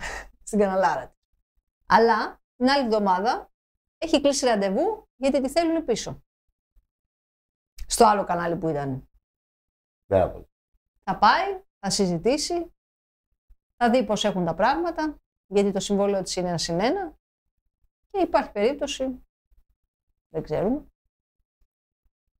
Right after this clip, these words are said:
Speaker 1: να επιστρέψει στη βάση της.
Speaker 2: Στο σπίτι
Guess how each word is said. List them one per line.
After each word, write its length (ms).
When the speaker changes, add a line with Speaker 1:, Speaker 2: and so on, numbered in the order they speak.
Speaker 1:
να 100
επιστρέψει 480
στη 140
βάση 340
της. 220
Speaker 2:
Στο 560
σπίτι 240